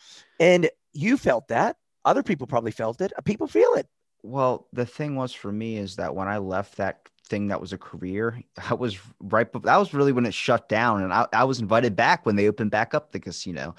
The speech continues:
Speaker 2: But it was an aspect
Speaker 1: Mm-hmm.
Speaker 2: of, like, I just approached to where I can get my health benefits, the thing I was working hard to get. And I just
Speaker 1: I would've
Speaker 2: I
Speaker 1: had it too. I would've had it started Monday, man. I would've had
Speaker 2: I,
Speaker 1: it too.
Speaker 2: I, I couldn't do it anymore. I said, "No, this isn't for me." And I took a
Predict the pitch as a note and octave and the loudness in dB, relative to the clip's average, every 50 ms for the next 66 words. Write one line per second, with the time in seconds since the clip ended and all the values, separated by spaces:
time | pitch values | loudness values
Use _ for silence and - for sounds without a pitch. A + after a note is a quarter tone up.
0 | - - - - - - - A#2+ B2 B2+ C3 B2+ A#2 B2 A#2+ B2 C3+ C3 - - | -18 -20 -18 -18 -10 -2 2 2 2 4 2 0 0 0 0 0 0 0 -2 -4
1 | C3 B2 B2 G#2 A2 G#2+ G#2+ - - _ - G2 G#2+ A2 F#2 F#2+ F#2+ F#2+ G2 G2 | -4 -4 -2 0 0 0 -2 -4 -8 _ 0 0 0 0 -2 -6 -2 -2 0 0
2 | - - - A2 F2+ - - - F2+ F2+ F#2 G#2 G2+ - - - - - F#2+ F2+ | -2 -4 -6 -8 -8 -8 -8 -6 -4 -4 -4 -6 -8 -10 -14 -16 -12 -10 -6 -2
3 | F2+ F2 F2 - - G2 F2+ G2 - - C#2+ E2 F2 F2+ E2+ F#2 F#2+ - - G#2 | -2 -2 -2 -2 -4 -4 -4 -4 -6 -6 -6 -8 -4 -4 -4 -4 -4 -4 -6 -6
4 | G#2 G#2 G2+ - A2+ A#2 A2+ - - - - _ - F#2+ F2+ - G2 G2 F#2+ F2+ | -4 -6 -6 -6 -8 -8 -8 -10 -14 -18 -18 _ -10 -10 -8 -8 -8 -6 -6 -8
5 | F2+ F2 F#2 E2+ F#2 F2+ - - F#2+ F2 E2 - - - E2+ E2+ F2 E2+ - - | -8 -10 -10 -8 -8 -8 -6 -6 -8 -8 -8 -12 -8 -4 -2 -2 -2 -4 -6 -10
6 | F2+ D#2+ E2 D#2+ E2 G2+ G#2+ - _ _ _ _ _ _ - - - _ _ _ | -12 -10 -8 -6 -4 -4 -6 -6 _ _ _ _ _ _ -20 -20 -20 _ _ _
7 | - F#2+ F#2+ F#2+ F#2+ F#2 F2+ - _ _ - F#2 G2 G2 F2 - - - G2 B2+ | -6 -4 -2 -2 -2 -2 -4 -8 _ _ 0 0 0 0 -4 -8 -10 -2 0 2
8 | C3+ C#3+ D3 D#3+ E3 E3 E3+ F#3+ - A3 A3+ A3+ F3+ - - C3 C#3 D3 D3+ D#3 | 4 4 4 6 6 6 4 4 2 2 2 2 2 2 2 4 4 4 4 4
9 | D#3 D3+ D#3+ D3 - - - D3+ D3 D3 C#3+ D3 D3 D3 E3 D#3+ C#3 A#2+ A#2 A2+ | 4 4 4 2 0 0 2 4 4 4 4 2 2 0 0 0 -2 -2 -2 -4
10 | A2+ A2+ - - B2+ A#2+ A#2+ A2 G2+ A2 A#2+ A#2+ - - A2 A2 A2+ - - A2 | -6 -8 -8 -8 -6 -2 0 2 2 2 2 0 0 0 2 2 0 0 -2 -2
11 | A2+ - - B2+ A#2 A#2+ A2+ F#2+ G#2 G#2 A#2 A#2+ A2 G2+ F#2+ F2+ F#2 F#2 F2+ F#2 | -2 -2 -4 -4 -4 -4 -6 -6 -6 -6 -4 -4 -4 -4 -4 -4 -4 -4 -4 -4
12 | F#2 - G#2 F#2+ G2 G2+ F#2+ F#2+ G2 - G2+ G2 - G2+ F2+ - - F#2 F2+ F#2 | -4 -6 -6 -4 -4 -4 -4 -6 -6 -8 -8 -6 -6 -8 -8 -8 -8 -8 -6 -6
13 | G2 G#2 G#2 G2 F2+ F#2 F#2+ F#2+ F#2+ - - G#2+ F#2 G2+ F#2 | -6 -4 -4 -4 -4 -4 -4 -6 -6 -4 -6 -4 -4 -4 -8